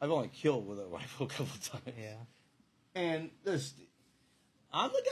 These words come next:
Speaker 1: guy, like, lean up a tree. Yeah, if I get, there's a tree, or sit down like this with my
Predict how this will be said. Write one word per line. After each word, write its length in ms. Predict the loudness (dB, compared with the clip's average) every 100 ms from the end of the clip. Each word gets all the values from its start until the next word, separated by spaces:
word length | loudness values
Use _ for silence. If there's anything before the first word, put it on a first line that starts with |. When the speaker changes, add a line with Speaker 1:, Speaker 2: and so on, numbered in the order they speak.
| 4
Speaker 1:
guy, 60 | 4
like, 200 | 4 4
lean 200 | 2 4
up 100 | 2
a 60 |
tree. 680 | -2 0 4 6 6 6 4
Yeah, 480 | 4 4 6 6 4
if 120 | 4
I 80 | 4
get, 180 | 2 2
there's 160 | 2
a 40 | 0
tree, 500 | -2 2 4 4 6
or 220 | 6 4 0 -20 -20 -20 -20 -4
sit 320 | 6 6 10
down 320 | 10 10 10
like 180 | 8 6 6
this 340 | 6 8 6 2
with 180 | 0 2
my 140 | 2